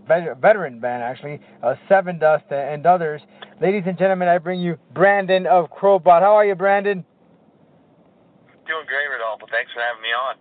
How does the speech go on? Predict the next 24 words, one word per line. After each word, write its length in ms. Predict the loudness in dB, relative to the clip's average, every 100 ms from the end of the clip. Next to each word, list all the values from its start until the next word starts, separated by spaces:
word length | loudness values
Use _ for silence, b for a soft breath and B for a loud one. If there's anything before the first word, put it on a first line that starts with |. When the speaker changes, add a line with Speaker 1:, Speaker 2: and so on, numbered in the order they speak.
| _ _
Speaker 1:
Well, 220 | 4 4 2 -2
thanks 240 | -2 0
so 100 | -6
much 280 | 0 -2 -2
again 320 | -6 -4 -4
for 100 | -8
taking 320 | -4 -4 -4
your 120 | -8 -6
time 320 | -2 -2 -4
and 80 | -10
speaking 360 | -10 -8 -8 -6
to 180 | 0
us. 160 | 0 0 -4
The 60 |
new 180 | -8 0
album, 380 | 4 4 2 -4
Welcome 340 | -2 -2 -4
to 100 | -12 -2
Fat 200 | 0 0 -4
City, 180 | -14 -10
drops, 300 | 0 0 0 _ b b b
uh, 220 | 2 2 0
this 200 | -8 -6 0
fall. 380 | 4 6 4